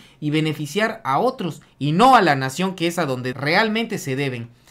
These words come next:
Las declaraciones son contundentes de Xóchitl Gálvez. Tenemos un problema muy serio, que es que las empresas estatales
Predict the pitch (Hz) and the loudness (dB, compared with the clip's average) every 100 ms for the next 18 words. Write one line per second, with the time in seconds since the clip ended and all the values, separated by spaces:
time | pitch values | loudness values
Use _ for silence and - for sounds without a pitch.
0 | - _ - 165 175 185 185 185 185 180 | -20 _ 0 4 4 2 2 4 4 2
1 | 247 277 247 233 - - - 214 233 233 | -2 -2 -4 -6 -14 -20 -8 -2 -2 0
2 | 175 160 156 190 190 190 180 - _ _ | -2 0 0 0 2 0 -2 -8 _ _
3 | _ 127 135 175 180 151 127 127 120 120 | _ -10 -8 -6 -4 -4 -2 -2 -2 -4
4 | 185 247 262 190 220 208 196 202 180 175 | -2 0 0 -2 -2 2 2 2 2 0
5 | 170 214 220 214 - 151 170 185 185 165 | 2 0 2 -2 -4 -2 0 0 -2 -2
6 | 131 135 127 127 180 175 165 135 117 123 | -4 -6 -10 -4 -2 -2 -6 -8 -10 -10
7 | 120 170 185 180 | -2 0 0 -4